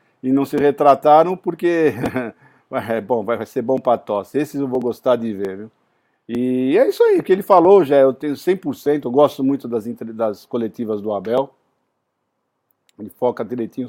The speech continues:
pontua-, pontualmente, tudo que tem que ser dito, ele fala. Ah, mesmo com as, as perguntas,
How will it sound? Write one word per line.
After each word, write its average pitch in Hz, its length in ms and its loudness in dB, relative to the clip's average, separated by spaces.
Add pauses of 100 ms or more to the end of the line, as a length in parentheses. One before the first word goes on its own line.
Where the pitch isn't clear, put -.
pontua-, 117 380 -6 (300)
pontualmente, 120 840 -2
tudo 156 240 -4
que - 80 -20
tem 139 140 -4
que - 80 -12
ser 123 160 -4
dito, 127 280 -4
ele 113 140 -6
fala. 127 500 2 (320)
Ah, 120 640 2
mesmo 135 280 0
com 135 220 -4
as, - 180 -8
as 135 140 -2
perguntas, 135 640 0